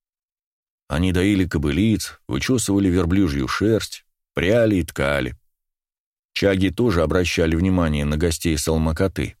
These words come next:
но взглядывали мельком, походя. Некогда им было. А уж рабы с колодками на тощих шеях и вовсе отворачивались, косясь угрюмо и злобно.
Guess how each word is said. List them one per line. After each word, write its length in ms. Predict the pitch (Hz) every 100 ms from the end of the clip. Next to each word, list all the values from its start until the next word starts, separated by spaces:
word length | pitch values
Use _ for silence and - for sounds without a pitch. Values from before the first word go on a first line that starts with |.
| _ _ _ _ _ _ _ -
но 200 | 65 113
взглядывали 640 | 127 117 143 127 123 123
мельком, 580 | 127 117 65 57 - - _ _ _ _
походя. 520 | 120 92 - 57 52 - _ _ _ _ _ _ _ _ _
Некогда 500 | 92 107 87 64 62
им 200 | 62 78
было. 340 | 78 64 57 - _ _ _ _ _ _
А 140 | 62 78
уж 160 | 85
рабы 300 | 98 95 117
с 80 | 117
колодками 480 | 98 95 101 95 90
на 160 | 87
тощих 380 | 82 101 - -
шеях 360 | - 95 92 -
и 40 |
вовсе 360 | 82 104 85 73
отворачивались, 800 | 73 73 82 82 - 58 50 -
косясь 420 | 65 - 71 -
угрюмо 460 | 71 82 85 76
и 40 | 73
злобно. 540 | 69 71 65 58 57